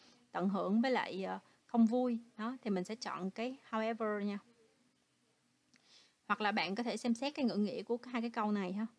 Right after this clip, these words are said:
Tuy nhiên, những cái kỳ thi thì thường làm cho họ cảm thấy không vui. Rồi nhiều học sinh thích có không, ờ, không kỳ thi nào trong tất cả ha. Họ nói rằng những cái kỳ thi,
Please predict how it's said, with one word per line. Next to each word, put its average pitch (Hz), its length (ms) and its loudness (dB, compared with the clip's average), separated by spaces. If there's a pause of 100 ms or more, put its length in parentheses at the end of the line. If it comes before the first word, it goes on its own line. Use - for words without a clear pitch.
Tuy 247 100 2
nhiên, 240 420 6 (240)
những 190 140 0
cái 262 120 -6
kỳ 220 140 0
thi 226 220 0
thì 220 160 -2
thường 190 260 -2
làm 185 220 -2
cho 214 100 -2
họ 180 160 -6
cảm 190 140 -4
thấy 254 100 -6
không 233 180 4
vui. 233 260 0 (760)
Rồi 208 200 4
nhiều 190 220 2
học 190 200 -4
sinh 240 440 6 (100)
thích - 180 -4 (300)
có 247 260 4 (180)
không, 240 560 2 (280)
ờ, 208 200 2
không 226 520 6 (200)
kỳ 214 120 2
thi 233 200 4
nào 196 420 2
trong 220 160 2
tất 269 140 -6
cả - 260 -2
ha. 269 160 -2 (440)
Họ 185 240 0
nói 226 200 2
rằng 196 420 2
những 190 120 0
cái 254 80 0
kỳ 226 160 -2
thi, 226 440 2